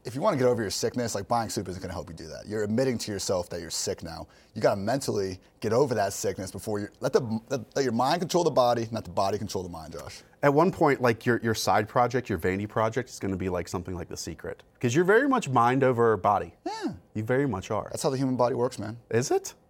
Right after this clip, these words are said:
Speaker 2: Is that what science says?
Speaker 1: I heard Jimmy Johnson say it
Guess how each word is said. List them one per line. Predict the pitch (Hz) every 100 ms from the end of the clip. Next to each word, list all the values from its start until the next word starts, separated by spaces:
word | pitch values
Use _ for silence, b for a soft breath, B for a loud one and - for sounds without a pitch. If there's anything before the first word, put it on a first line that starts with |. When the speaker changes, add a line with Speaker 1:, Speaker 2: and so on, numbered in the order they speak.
| _ _ _ _
Speaker 2:
Is |
that | 151
what | 208
science | - 135 196 262
says? | 349 370 - -
Speaker 1:
I |
heard | 123 165
Jimmy | 135 135
Johnson | 117 110 117 123
say | - 127
it | 127